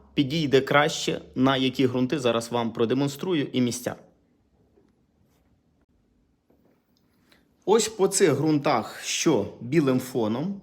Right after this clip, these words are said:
і ось це от частки ще такі світло-жовті, ось вони вверху, краще підійде Ноксо Легенди. Або з більш дешевих серія саме Скори. Також, якщо ось на цій території ліси, теж в лісах краще саме Ноксо Легенди.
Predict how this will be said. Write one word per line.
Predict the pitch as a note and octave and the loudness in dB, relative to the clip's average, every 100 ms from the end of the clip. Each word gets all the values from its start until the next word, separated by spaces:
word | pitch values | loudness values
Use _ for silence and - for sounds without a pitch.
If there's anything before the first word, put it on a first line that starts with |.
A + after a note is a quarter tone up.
| - | -10
і | E3 | -2
ось | D#3 D3 - | 0 0 0
це | D3+ | 0
от | B2+ B2+ | 0 -2
частки | - C3 A#2 - A2+ | 0 0 0 -6 -8
ще | G#2+ A2+ | -6 -6
такі | G#2+ G#2 A#2+ | -8 -6 -8
світло-жовті, | - C3 A2 A2+ G#2+ A2 G#2 G2+ - F3 - - _ _ _ _ | -6 -6 -6 -6 -4 -4 -4 -6 -8 -8 -10 -16 _ _ _ _
ось | - A#2 C3 | -10 -8 -4
вони | B2+ B2 | -2 0
вверху, | B2+ B2 D#3+ F#3+ - _ _ _ | -2 -4 -8 -8 -12 _ _ _
краще | - D3+ G3 - E3 | -2 0 0 0 -4
підійде | - A2+ B2+ E3 D#3 D#3+ - | -2 -2 -2 -2 0 -2 -2
Ноксо | A2+ B2+ C3 - C#3+ C3+ - | 0 0 0 -4 -4 -4 -6
Легенди. | A#2+ A#2+ G#2 F#2+ - - - _ _ _ _ _ - - | -2 -2 -2 -6 -8 -12 -16 _ _ _ _ _ -12 -4
Або | G#3 A3 | 0 2
з | C#3 | 2
більш | C3+ C3 | 2 0
дешевих | D3 D3+ G#3 F#3+ - | 0 -2 -2 -4 -6
серія | - - - C#3+ C#3 C3+ | -8 -4 2 2 2 -2
саме | C3+ A#2+ A#2+ B2 | -2 -2 -2 -4
Скори. | - A2+ F2+ - - _ _ _ _ _ _ _ _ _ - - _ - | -4 -4 -4 -10 -18 _ _ _ _ _ _ _ _ _ -20 -20 _ -2
Також, | D3 B3 C4+ - | -2 0 -2 0
якщо | F3 - F3 | -2 0 2
ось | D#3+ C3+ | 2 2
на | D3 | 0
цій | C#3 C#3+ | 0 0
території | C3 B2 B2+ C3 A#2+ C3+ | 0 0 0 0 0 2
ліси, | D3+ F3 - A3 | 2 2 0 0
теж | - D#3+ E3 | 2 2 2
в | C3 | 0
лісах | B2 C3+ C3+ - | 0 2 2 0
краще | B2 A#2 - B2 | 0 0 -2 -2
саме | B2+ A#2 A2 | 0 0 0
Ноксо | A2 A2 G#2 | -2 -4 -4
Легенди. | G#2+ G#2+ F#2+ F#2+ | -4 -4 -6 -10